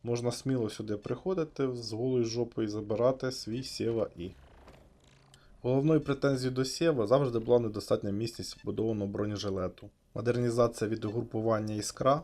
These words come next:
вирішила цю проблему, тому Сєва І — це Сєва Іскра. Лутаємо цей ящичок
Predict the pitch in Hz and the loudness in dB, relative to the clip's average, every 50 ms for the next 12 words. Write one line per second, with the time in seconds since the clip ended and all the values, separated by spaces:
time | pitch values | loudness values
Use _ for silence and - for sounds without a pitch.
0 | - - - 117 131 139 123 - - 104 104 101 - - 117 - - 117 110 104 | -4 -4 -4 -2 0 0 -2 -2 0 0 -2 0 -2 -6 -6 -6 -6 -6 -4 -4
1 | 101 95 92 92 90 87 - - - - - 110 110 113 117 104 - - 113 107 | -4 -4 -4 -6 -8 -10 -14 -18 -20 -12 -8 -6 -4 -2 -2 -4 -2 -2 -2 0
2 | 101 101 92 - - 139 156 175 - - - - - 101 - - - 127 127 113 | 0 0 -2 -2 -2 -2 -2 -4 -6 -12 -14 -10 -8 -8 -4 2 2 4 4 4
3 | - - 107 104 - - - 104 98 90 87 - _ - - - - - - - | 2 0 -2 -6 -8 -10 -6 -6 -6 -6 -6 -10 _ -20 -20 -20 -20 -20 -20 -20
4 | - - _ _ - _ - - - - _ _ _ _ _ - - - - 127 | -20 -20 _ _ -20 _ -20 -20 -20 -20 _ _ _ _ _ -20 -18 -8 -6 -6
5 | 123 123 - 123 113 107 104 107 101 - - 110 107 107 113 135 170 180 - - | -4 0 2 2 2 2 0 -4 -6 -6 -4 -4 -2 0 0 2 0 0 -2 -6
6 | 170 165 - - 156 151 - - - | -8 -8 -4 -4 -4 -4 -6 -12 -20